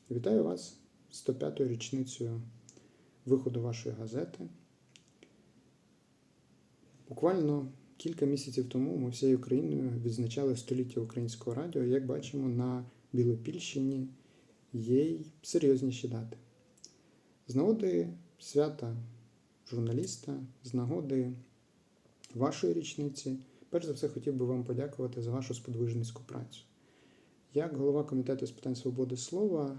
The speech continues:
я переконаний, що саме на таких виданнях, як ваше,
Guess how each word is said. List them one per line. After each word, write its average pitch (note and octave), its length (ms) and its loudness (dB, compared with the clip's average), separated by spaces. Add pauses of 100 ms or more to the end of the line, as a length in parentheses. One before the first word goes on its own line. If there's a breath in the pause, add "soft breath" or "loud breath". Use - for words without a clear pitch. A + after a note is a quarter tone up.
я C3 140 0
переконаний, C#3+ 640 0
що - 180 -8
саме D3 500 -2 (460 loud breath)
на C3+ 160 4
таких C#3+ 720 -2 (400)
виданнях, B2 480 0
як A#2 140 -6
ваше, D3+ 460 -4